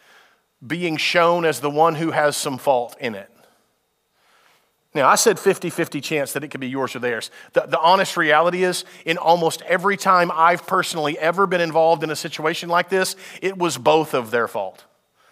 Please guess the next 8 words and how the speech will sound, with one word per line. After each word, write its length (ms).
in 140
some 320
way. 280
Like, 160
there 140
was 120
shared 920
responsibility 1080